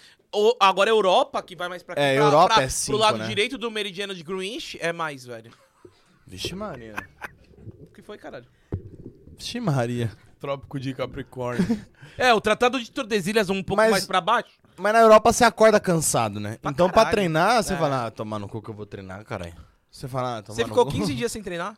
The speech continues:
Speaker 2: Fiquei sem treinar.
Speaker 1: Mas
Speaker 2: E
Speaker 1: tava
Speaker 2: aí eu
Speaker 1: tomando uns veneninhos?
Speaker 2: perdi, não. Nada.
Speaker 1: Nada? Mas daí você
Speaker 2: Perdi
Speaker 1: fica
Speaker 2: três
Speaker 1: murchando,
Speaker 2: quilos,
Speaker 1: não
Speaker 2: mano.
Speaker 1: murcha?
Speaker 2: Perdi três
Speaker 1: É,
Speaker 2: quilos.
Speaker 1: isso que é foda. Porque é
Speaker 2: Então,
Speaker 1: ectomorfo.
Speaker 2: e tomando cerveja pra caralho lá.
Speaker 1: Mano, que sonho,
Speaker 2: Por ser
Speaker 1: velho.
Speaker 2: ectomorfo.
Speaker 1: Sonho,
Speaker 2: Tem
Speaker 1: velho.
Speaker 2: gente que viaja, volta, ganha dez quilos. Não, eu perco três.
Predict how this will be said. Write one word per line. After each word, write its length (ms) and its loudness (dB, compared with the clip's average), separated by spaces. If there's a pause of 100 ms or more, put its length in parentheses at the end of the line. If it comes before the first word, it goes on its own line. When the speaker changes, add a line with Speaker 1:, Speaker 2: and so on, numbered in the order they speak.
Speaker 2:
Fiquei 180 -8
sem 120 -6
treinar. 500 -4
Speaker 1:
Mas 120 0
Speaker 2:
E 60 4
Speaker 1:
tava 80 6
Speaker 2:
aí 60 4
eu 60 2
Speaker 1:
tomando 180 -4
uns 60 -12
veneninhos? 400 -10 (140)
Speaker 2:
perdi, 340 2
não. 320 -4 (380)
Nada. 420 -10
Speaker 1:
Nada? 420 -12 (440)
Mas 160 2
daí 180 4
você 140 -6
Speaker 2:
Perdi 260 0
Speaker 1:
fica 120 2
Speaker 2:
três 160 2
Speaker 1:
murchando, 200 0
Speaker 2:
quilos, 140 0
Speaker 1:
não 80 2
Speaker 2:
mano. 100 -4
Speaker 1:
murcha? 140 -10
Speaker 2:
Perdi 200 -4
três 260 -6
Speaker 1:
É, 20 -20
Speaker 2:
quilos. 240 -4
Speaker 1:
isso 100 -14
que 60 -20
é 20 -18
foda. 380 -18 (380)
Porque 140 -10
é 120 0
Speaker 2:
Então, 140 -2
Speaker 1:
ectomorfo. 400 -4
Speaker 2:
e 100 2
tomando 400 4
cerveja 420 0
pra 100 2
caralho 400 8
lá. 220 4 (100)
Speaker 1:
Mano, 200 -16
que 80 -20
sonho, 320 -16
Speaker 2:
Por 160 2
ser 160 0
Speaker 1:
velho. 100 2
Speaker 2:
ectomorfo. 460 2
Speaker 1:
Sonho, 300 -4 (100)
Speaker 2:
Tem 0 -
Speaker 1:
velho. 180 0
Speaker 2:
gente 200 -2
que 100 -6
viaja, 440 4
volta, 400 4
ganha 220 2
dez 300 2
quilos. 280 -6
Não, 220 4
eu 100 6
perco 300 2
três. 540 0